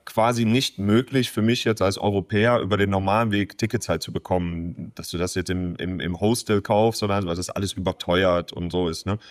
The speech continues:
Aber, ähm, ich sag mal, alleine das Abenteuer, so sich mit einem Schwarzmarkthändler anzufreunden, der dich dann ins Stadion begleitet,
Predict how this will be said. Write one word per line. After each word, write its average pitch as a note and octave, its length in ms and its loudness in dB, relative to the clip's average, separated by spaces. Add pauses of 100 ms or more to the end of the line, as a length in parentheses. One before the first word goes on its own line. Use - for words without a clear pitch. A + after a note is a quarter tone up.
(680)
Aber, G2+ 420 4
ähm, F#2+ 260 2
ich F#2 80 0
sag A2 100 2
mal, A#2+ 140 4
alleine A#2+ 260 4
das A#2 180 2
Abenteuer, A2+ 600 4
so A2 280 2
sich G#2+ 220 -2
mit G2 160 -2
einem G#2+ 340 2
Schwarzmarkthändler A2 800 0
anzufreunden, C3 920 0 (360)
der G2 120 0
dich G2+ 120 -2
dann G#2 300 0
ins C#3 240 2
Stadion C3 560 2
begleitet, B2+ 800 0